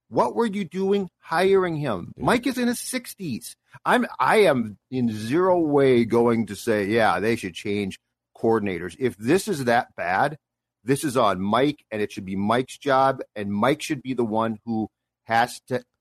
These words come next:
Speaker 1: in-, answer the questions. And he also knows, here's the thing that drives me crazy, and Dennison being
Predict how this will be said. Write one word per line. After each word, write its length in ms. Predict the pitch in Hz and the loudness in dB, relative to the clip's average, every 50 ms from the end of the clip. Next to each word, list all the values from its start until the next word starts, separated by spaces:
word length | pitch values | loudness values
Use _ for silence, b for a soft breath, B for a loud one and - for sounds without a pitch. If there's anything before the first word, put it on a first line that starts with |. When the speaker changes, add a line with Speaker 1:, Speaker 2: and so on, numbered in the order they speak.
| _ _ _ - | _ _ _ -8
Speaker 1:
in-, 200 | 127 123 120 - _ | -8 -8 -8 -10 _
answer 400 | 123 123 127 120 - 127 113 - - _ _ | -8 -6 -6 -2 0 0 0 0 -2 _ _
the 80 | 127 | -12
questions. 440 | - - 139 135 135 - 131 117 - b b b b _ - | -2 0 0 0 0 -2 -6 -6 -6 b b b b _ -2
And 140 | 175 180 143 | -2 -2 0
he 160 | 160 202 - - - | -2 -6 -6 -2 -2
also 380 | 185 214 262 240 - 277 247 | 0 0 0 0 0 0 0
knows, 320 | 175 143 127 123 120 - - _ _ _ | 2 2 2 2 0 -2 -10 _ _ _
here's 160 | - 262 269 | -4 -4 -4
the 40 | 339 | -2
thing 140 | 285 233 147 | -4 -4 -2
that 100 | 127 123 | -2 -2
drives 200 | - 147 135 127 | 0 0 0 0
me 80 | 127 120 | -2 -6
crazy, 360 | - - 127 120 117 90 80 _ | -4 -2 -2 -2 -4 -6 -12 _
and 140 | - 117 110 | -10 -10 -6
Dennison 480 | - 165 190 233 247 240 - 240 196 156 - | -2 -2 0 0 -2 -2 -2 -2 -2 -4 -6
being 580 | 175 175 165 165 156 147 139 139 135 127 120 | -6 -2 2 2 4 4 4 2 0 0 -2